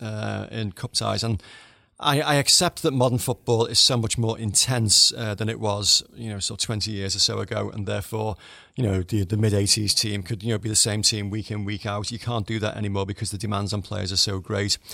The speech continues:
But equally, you can try and manage the changes a little bit better, I think. It, it, it's a difficult one, really, 'cause, you know, we talk about Southampton and, you know, being a mistake by, by Silva, yet the players he brought in,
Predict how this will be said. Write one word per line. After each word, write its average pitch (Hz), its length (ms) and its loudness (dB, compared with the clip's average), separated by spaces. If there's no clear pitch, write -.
But 131 160 2
equally, 139 320 2
you 120 260 -4
can 127 140 0
try 147 200 0
and 110 200 2
manage 117 300 0
the - 60 -4
changes 104 380 -2
a 107 60 -2
little 123 300 -6
bit 107 180 -4
better, 98 280 -4
I 92 60 -4
think. 90 320 -6
It, 160 140 -4
it, 170 140 -10
it's 185 140 -6
a 156 40 -8
difficult 156 360 4
one, 113 180 4
really, 98 180 0
'cause, 123 180 -2
you 143 60 2
know, 101 40 0
we 107 80 -4
talk 135 240 0
about 117 160 0
Southampton 101 600 0
and, 104 180 -4
you 110 60 -4
know, 101 80 -2
being 101 220 -4
a 104 40 -4
mistake 104 480 -2
by, 101 240 -2
by 104 260 -6
Silva, 101 380 0
yet 117 160 -2
the 120 60 -4
players 156 300 2
he 131 60 0
brought 107 380 4
in, 104 260 0